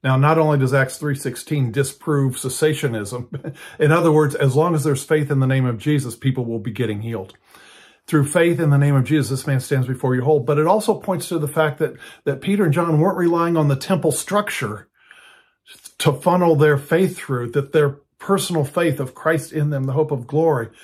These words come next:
was enough for that man to say, "In the name of Jesus Christ of Nazareth, rise up and walk." And it was through faith in the name of Jesus the man was made whole, not accompanied by any other structure and not through any other structure, but first and foremost through their own faith,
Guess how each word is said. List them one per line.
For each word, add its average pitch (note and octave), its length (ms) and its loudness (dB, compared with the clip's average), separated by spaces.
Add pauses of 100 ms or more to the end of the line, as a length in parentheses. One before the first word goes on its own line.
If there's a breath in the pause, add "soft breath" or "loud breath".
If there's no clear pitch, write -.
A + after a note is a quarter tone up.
(220 loud breath)
was C#3 200 4
enough C#3+ 340 4
for D3+ 140 0
that C#3+ 260 0
man C#3+ 420 2
to C3+ 100 -10
say, C#3 300 2
"In C#3 120 4
the C3 80 4
name D3+ 240 2
of C#3 100 2
Jesus C3 320 -2
Christ C#3 320 0
of C3 80 -4
Nazareth, C3 540 -2
rise C3 260 0
up C3 160 -2
and A#2+ 140 -4
walk." C#3 320 2 (240 loud breath)
And C#3+ 120 2
it D3 40 2
was C#3 140 -4
through C3+ 200 0
faith D#3+ 540 0
in F3 220 0
the D#3 100 0
name D#3 320 2
of C3 140 0
Jesus C#3+ 380 0
the B2+ 120 -4
man C3 200 0
was A#2+ 140 -2
made B2 200 -6
whole, B2 220 -2 (220 loud breath)
not F3 300 4
accompanied E3+ 560 2
by C#3+ 160 4
any D3 240 2
other C3+ 160 2
structure C#3+ 400 -2
and C3+ 180 2
not D3 260 -2
through E3+ 360 -2
any B2+ 240 -4
other A2+ 160 -6
structure, A2+ 500 -8 (320 loud breath)
but C#3 160 -2
first E3+ 260 0
and C#3 100 -2
foremost C#3 480 2
through C3+ 160 2
their B2 220 0
own B2 140 -4
faith, A#2 400 -6